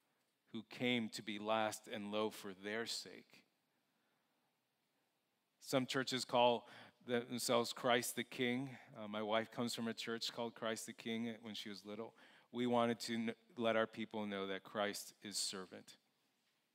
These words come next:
that he is our servant Savior.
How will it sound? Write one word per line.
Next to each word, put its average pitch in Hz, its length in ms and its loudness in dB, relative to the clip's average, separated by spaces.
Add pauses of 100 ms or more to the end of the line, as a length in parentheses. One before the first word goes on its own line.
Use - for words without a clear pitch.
(180)
that 104 100 -10
he 117 340 -2
is 98 440 -2 (400)
our 104 60 -12
servant 101 560 -4 (180)
Savior. 101 640 -10